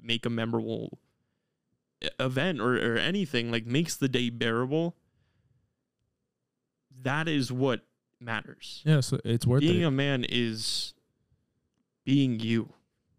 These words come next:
Speaker 1: being proud of the fact that you are achieving whatever your goals are.
Speaker 2: Yeah, and I think at that point, it's not even, like,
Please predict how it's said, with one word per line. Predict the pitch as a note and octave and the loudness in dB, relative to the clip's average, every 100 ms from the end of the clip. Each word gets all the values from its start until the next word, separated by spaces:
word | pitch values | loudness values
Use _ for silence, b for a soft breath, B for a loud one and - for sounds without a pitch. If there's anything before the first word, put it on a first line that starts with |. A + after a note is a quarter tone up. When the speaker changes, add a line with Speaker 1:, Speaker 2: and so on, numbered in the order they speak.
| _ - | _ -2
Speaker 1:
being | C3+ C3+ B2 | 2 4 2
proud | - B2 D3+ D3 | -2 0 2 0
of | B2+ B2 | -2 -2
the | A#2+ | -4
fact | - A#2+ A#2 - | -2 -4 -4 -10
that | - | -12
you | A#2 C3 C#3 | -4 0 2
are | - A#2 A#2 A2+ A#2 _ _ _ | 2 0 0 -2 -6 _ _ _
achieving | - - D3 C3+ B2+ A#2+ A#2 - _ _ _ _ _ _ _ _ _ _ | -8 -2 0 2 0 0 -4 -8 _ _ _ _ _ _ _ _ _ _
whatever | A#2 A#2+ B2 D3 C#3 | -8 0 2 2 0
your | C3 A#2+ A#2+ | 0 2 0
goals | A2 A2 G#2+ G#2 - | 0 0 0 -2 -6
are. | - - - - | -12 -14 -14 2
Speaker 2:
Yeah, | D3 C3+ | 4 6
and | C3+ | 6
I | C3 | 6
think | D3+ D3 | 4 4
at | B2+ | 4
that | A#2+ | 2
point, | - A#2 | 2 2
it's | A2 A2 | 0 0
not | A#2 | 0
even, | B2 A#2 | 2 0
like, | A2+ F#2+ F2 | -4 -6 -8